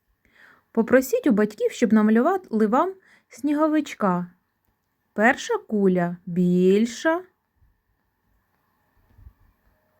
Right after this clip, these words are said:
Намалювали першу кулю,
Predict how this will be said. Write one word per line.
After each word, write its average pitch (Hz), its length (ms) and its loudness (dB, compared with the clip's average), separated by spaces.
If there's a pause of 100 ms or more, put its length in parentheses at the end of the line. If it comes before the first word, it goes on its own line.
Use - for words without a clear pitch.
(1000)
Намалювали 208 840 0 (340)
першу 233 360 -4
кулю, 240 460 0